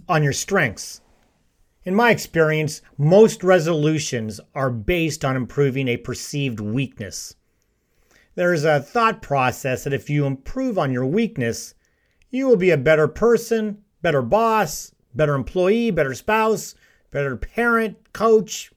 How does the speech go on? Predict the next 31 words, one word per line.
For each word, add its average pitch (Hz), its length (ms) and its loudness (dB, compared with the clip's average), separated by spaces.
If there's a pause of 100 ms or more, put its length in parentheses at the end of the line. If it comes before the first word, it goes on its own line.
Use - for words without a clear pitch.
(220)
all 180 180 0
of 107 60 -2
that. 98 240 -8 (1400)
If 156 180 -2
the 185 80 2
weakness 190 560 2
is 151 120 -2
unhealthy 147 520 0
or 127 60 0
detrimental, 147 640 0
then 135 140 -2
absolutely 190 1120 -2
move 170 300 -2
forward. 139 640 -2 (400)
Eating 180 320 2
healthier, 123 480 0
regular 185 380 2
exercise, 127 720 -2
and 117 220 -6
gaining 185 420 -6
better 165 240 -2
balance 131 600 -6
with 123 160 -10
work 151 360 -2
and 117 160 -6
pleasure 117 540 -4 (280)
are 151 200 2
great 135 380 0
goals. 110 580 -4 (500)
Carry 202 360 4
on. 90 300 -2